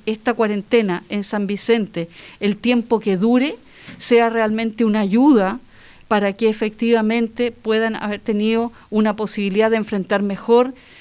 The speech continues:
esta pandemia que nos ha tenido sufriendo todo el invierno, porque hemos tenido un invierno muy duro, muy difícil.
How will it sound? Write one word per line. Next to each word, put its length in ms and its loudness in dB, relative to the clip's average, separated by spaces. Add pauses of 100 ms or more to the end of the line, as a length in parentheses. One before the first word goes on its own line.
(180)
esta 300 0
pandemia 480 0
que 100 -2
nos 180 -2
ha 120 -2
tenido 540 0 (360)
sufriendo 680 2
todo 180 2
el 80 4
invierno, 460 2
porque 220 -4
hemos 160 -2
tenido 240 -2
un 100 0
invierno 320 0
muy 300 4
duro, 400 0 (200)
muy 300 4
difícil. 560 0